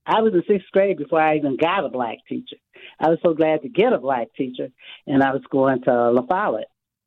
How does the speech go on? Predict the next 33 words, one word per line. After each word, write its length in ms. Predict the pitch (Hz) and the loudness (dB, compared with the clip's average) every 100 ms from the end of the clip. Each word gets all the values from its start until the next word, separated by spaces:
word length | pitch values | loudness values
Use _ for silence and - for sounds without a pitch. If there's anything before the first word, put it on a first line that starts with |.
| - - - | -20 -20 -4
But, 240 | 151 139 - | 0 0 -2
uh, 260 | 135 131 135 | -2 -2 0
anyways, 680 | 220 240 190 147 135 139 135 - - | 4 4 4 4 4 2 0 -4 -2
um, 560 | 160 160 151 147 147 - - - | 0 0 0 0 -2 -8 -14 2
now 240 | 160 226 | 2 4
I 120 | 190 | 2
know 240 | 160 156 147 | 4 4 4
there's 180 | 147 - | 0 0
a 80 | 160 | 0
lot 240 | 147 143 | 0 0
of 60 | 147 | -2
the 80 | 135 - | -4 0
schools, 260 | 156 151 | 2 4
and 120 | 156 143 | 2 2
then 140 | 156 | 2
I 80 | 147 | 2
went 160 | 151 165 | 0 2
to 60 | |
Robert 340 | 151 147 160 - | 2 2 0 0
Fulton. 400 | 226 208 180 165 - | 0 0 -4 -10 -4
All 240 | 208 302 | 0 2
these 160 | 320 254 | 2 0
schools 440 | 285 294 294 247 | 0 4 4 4
are, 320 | 208 175 170 - _ 285 | 2 2 -2 -8 _ -4
La 100 | 147 | -2
Follette 380 | 214 262 190 | 0 0 -2
is 60 | 139 | -4
still 260 | - 131 120 | -6 -2 -2
open, 300 | 117 120 120 | -2 -4 -4
I 100 | 117 | -2
guess, 420 | 143 175 151 131 _ _ - _ - | 2 2 2 -2 _ _ -20 _ -2
but 140 | 262 | 0
they're, 160 | 170 | 0